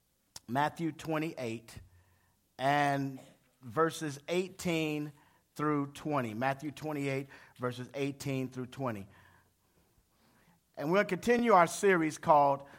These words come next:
Matthew, the Gospel of the Kingdom. And today I want to talk about the critical nature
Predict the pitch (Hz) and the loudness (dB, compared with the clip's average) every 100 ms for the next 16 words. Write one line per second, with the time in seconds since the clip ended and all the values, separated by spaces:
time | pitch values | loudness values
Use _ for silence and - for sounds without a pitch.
0 | - - 127 160 196 196 151 147 143 135 | -20 -16 2 6 6 6 -2 -2 -4 8
1 | 175 185 - - 139 143 - 156 147 127 | 10 10 8 -2 -2 -2 4 6 6 0
2 | 139 - 202 180 135 110 92 - - _ | -10 -4 0 0 0 -4 -10 -14 -20 _
3 | _ _ _ _ _ _ _ 156 160 170 | _ _ _ _ _ _ _ -4 -2 -2
4 | 156 240 269 233 185 175 208 208 208 151 | 6 10 10 10 4 0 4 4 4 4
5 | 147 139 151 - - _ _ _ _ 123 | 8 8 6 0 -18 _ _ _ _ 0
6 | 170 170 - 247 285 254 - 143 139 147 | 0 0 -4 6 8 8 4 0 0 -2
7 | 143 - _ _ 139 160 208 208 202 - | -6 -18 _ _ -2 6 10 8 6 -2
8 | 135 127 | -2 -2